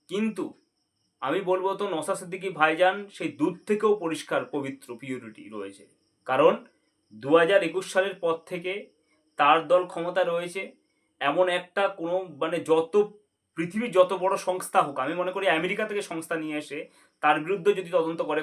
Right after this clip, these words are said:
কোনো কিছু পাবে না, এতটা পবিত্র। তো তিনি কিন্তু একমাত্র লড়ছেন, এবং যুব সমাজের কাণ্ডারি প্রতীক হচ্ছে একমাত্র নওশাদ সিদ্দিকী ভাইজান। তার কারণটা আমি তোমাকে বলছি, তোমাদেরকে, এই যে আজকে যে এত কিছু হয়েছে, তার জন্য কিন্তু ভাইজান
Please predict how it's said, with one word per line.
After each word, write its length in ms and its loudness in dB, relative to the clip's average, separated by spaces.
কোনো 200 -4
কিছু 140 -10
পাবে 260 0
না, 60 -8
এতটা 240 -2
পবিত্র। 320 -10
তো 40 -12
তিনি 260 -4
কিন্তু 260 -10
একমাত্র 320 -10
লড়ছেন, 400 -8
এবং 120 2
যুব 140 0
সমাজের 380 -2
কাণ্ডারি 400 0
প্রতীক 300 -2
হচ্ছে 200 -10
একমাত্র 360 -6
নওশাদ 280 -14
সিদ্দিকী 300 -16
ভাইজান। 240 -20
তার 100 -2
কারণটা 340 2
আমি 140 -2
তোমাকে 200 -4
বলছি, 260 -14
তোমাদেরকে, 420 -2
এই 100 -6
যে 60 2
আজকে 200 -4
যে 80 2
এত 80 -10
কিছু 240 -8
হয়েছে, 240 -2
তার 200 2
জন্য 140 -4
কিন্তু 220 -6
ভাইজান 300 -4